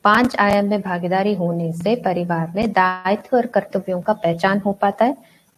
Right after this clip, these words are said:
दार-, दायित्व कर्तव्य स्पष्ट होता है और परिवार में हर सदस्य का एक रोल निश्चित होता है। तो पांच आयाम के अंतर्गत सबके लिए कोई निश्चित कार्यक्रम रहेगा ये,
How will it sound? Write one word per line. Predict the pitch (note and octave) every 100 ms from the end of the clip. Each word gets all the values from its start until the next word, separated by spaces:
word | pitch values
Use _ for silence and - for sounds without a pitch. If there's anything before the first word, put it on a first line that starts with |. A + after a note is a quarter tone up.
| F3
दार-, | F#3+ G3+ G3+ F#3+
दायित्व | F#3 F#3+ G#3+
कर्तव्य | G3 - G3 G#3
स्पष्ट | G#3 - A#3 A#3 -
होता | D3+ E3+
है | F#3 B3+ - _ _ _ _
और | G3 G3+
परिवार | G3+ G3 G#3 G#3+ G#3+
में | A#3
हर | G#3+ A3+
सदस्य | A3 G#3 G#3+ G#3+ A3+
का | A3+ A#3 A#3
एक | A3 G#3+
रोल | G3 A3 B3 - _ _ -
निश्चित | G3 F#3 A#3 -
होता | E3+ E3+
है। | D#3+ - _ _ _ _ _ _ _
तो | G3
पांच | G3 F#3+ G3
आयाम | F#3 F#3+ G3
के | G#3
अंतर्गत | F#3+ F3 F3+ F3 C4 - - _ - -
सबके | A#3 A#3 - C4
लिए | B3
कोई | B3+ A3
निश्चित | G3 - G#3+ G#3+
कार्यक्रम | G3+ F3 F3 - A3 G#3+
रहेगा | G#3 A3 A#3+ C4
ये, | G#3+ C4+ E4